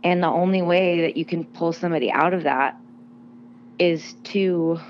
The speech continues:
respond with empathy. And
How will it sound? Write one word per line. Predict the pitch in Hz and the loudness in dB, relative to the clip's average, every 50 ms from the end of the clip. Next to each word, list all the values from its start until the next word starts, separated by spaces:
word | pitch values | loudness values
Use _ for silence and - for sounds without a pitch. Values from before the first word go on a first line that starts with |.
| - - - - - - - - - - - - | -20 -20 -20 -20 -20 -20 -20 -20 -20 -20 -12 -4
respond | 175 185 170 - - - 175 180 175 165 | -2 -2 -2 -2 -2 0 0 2 2 0
with | 160 156 | 0 0
empathy. | - 147 190 202 220 - - - - - - - - - - - - - - - - - - - - - | 0 0 0 0 -2 -4 -4 -6 -6 -6 -8 -8 -8 -16 -20 -20 -20 -20 -20 -20 -20 -20 -20 -20 -6 0
And | 170 170 170 170 165 170 165 - - | 0 2 2 2 0 0 -2 -4 -8